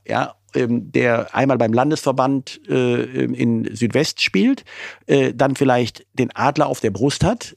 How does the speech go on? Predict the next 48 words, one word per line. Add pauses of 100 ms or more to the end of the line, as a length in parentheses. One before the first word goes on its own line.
äh,
wenn
er
auf
der
D-F-B-Ebene
spielt, (360)
oder
wenn
er
das (320)
braun-weiße
Trikot
von
Sankt
Pauli
anhat.
Es
ist
immer
derselbe
Spieler.
Er
hat
nur
ab
und
zu
mal (160)
eine
unterschiedliche
Trikotfarbe
an. (560)
Und
das
auch
zu
begreifen, (680)
dass
wir
hier
einen (220)
Auftrag
haben,
der
eben
nicht
nur